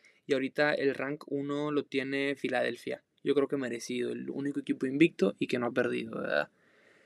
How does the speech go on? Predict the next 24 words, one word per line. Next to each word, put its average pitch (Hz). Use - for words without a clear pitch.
Eh, 147
Buffalo 156
número 147
dos, 170
eh, 123
después 127
de 143
perder 127
contra 135
Jets, 120
que 123
fue 127
un 131
partidazo. 131
Eh, 113
Jets, 123
pues, 127
demostrando 120
que 117
vienen 127
en 135
serio, 196
eh, 123
que, -